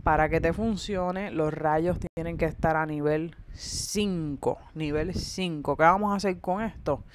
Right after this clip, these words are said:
Pues lo que vamos a hacer es que vamos a tirar un, el terremoto. El terremoto no importa el nivel, simplemente tiramos el terremoto de nivel uno, del nivel que sea,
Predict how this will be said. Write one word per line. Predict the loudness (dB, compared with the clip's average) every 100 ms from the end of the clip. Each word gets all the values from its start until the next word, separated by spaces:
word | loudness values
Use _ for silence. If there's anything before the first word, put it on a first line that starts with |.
| -18 -14 -14 -12 -2
Pues | 4
lo | 6
que | 6
vamos | 4 2
a |
hacer | 2 2
es | 2
que | 2
vamos | 2 2
a | 4
tirar | 4 2
un, | 0 -6 -6 -4
el | -4
terremoto. | 0 0 2 0 0 -2 -2 -4 -8
El | -8 -4
terremoto | -4 -2 0 2 2
no |
importa | 0 0 0 0 -4
el |
nivel, | -2 0 0 -2
simplemente | -8 -8 -4 -4 -4 -4
tiramos | -2 -2 0
el | -2 2
terremoto | 2 4 4 2 2
de | 2
nivel | 2 4 4
uno, | 4 2
del | 0 0
nivel | -2 0
que | 0
sea, | 0 0 -4